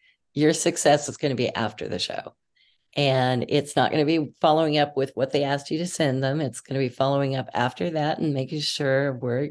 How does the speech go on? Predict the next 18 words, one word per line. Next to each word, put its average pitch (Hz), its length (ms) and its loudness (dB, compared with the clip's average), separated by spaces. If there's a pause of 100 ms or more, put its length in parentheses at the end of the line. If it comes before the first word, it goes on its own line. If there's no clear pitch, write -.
where 131 180 -2
you're 160 200 0
at. 127 320 2 (480)
It's 156 200 2
going 156 220 2
to 151 100 4
be 151 140 2
the 147 80 2
next 151 260 -2
time 156 220 -2
you 151 100 2
have 147 200 0
something 147 360 -2
new, 160 200 2
sending 131 400 0
it - 140 -4
to 165 260 -2
them. 113 260 -6